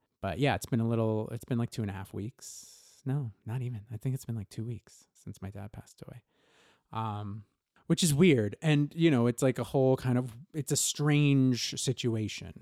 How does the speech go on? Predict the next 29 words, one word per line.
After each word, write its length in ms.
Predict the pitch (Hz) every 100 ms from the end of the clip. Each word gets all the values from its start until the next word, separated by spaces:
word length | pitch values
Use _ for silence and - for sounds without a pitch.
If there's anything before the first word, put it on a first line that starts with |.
| _
you 180 | 143 120
know, 280 | 110 110 127
um, 400 | 113 104 101 107
regardless 580 | 113 107 110 110 113 - -
of 420 | 107 101 104 101 _ _ _
the 220 | 127 110
relationship 760 | 98 95 95 107 143 - 147 165
you 80 | 147
have 240 | 147 151
with 100 | 147
your 120 | 147
parent, 420 | - 147 147 151 147
it's 220 | 107 - -
always, 540 | 107 101 98 98 104 -
um, 200 | 98 98 -
and 140 | 131
what 120 | 120
time 520 | - 113 107 98 101 -
in 160 | 107 98
your 200 | 92 92
life 300 | - 95 -
it 80 |
happens, 580 | - 92 139 151 165 - _ - _ _
it's 240 | - 107 -
just 240 | 110 -
a 60 | 98
weird 720 | 98 110 92 92 87 85 - _ _
<laughs> 240 | _ _ _
situation. 920 | - - - - 143 - - 151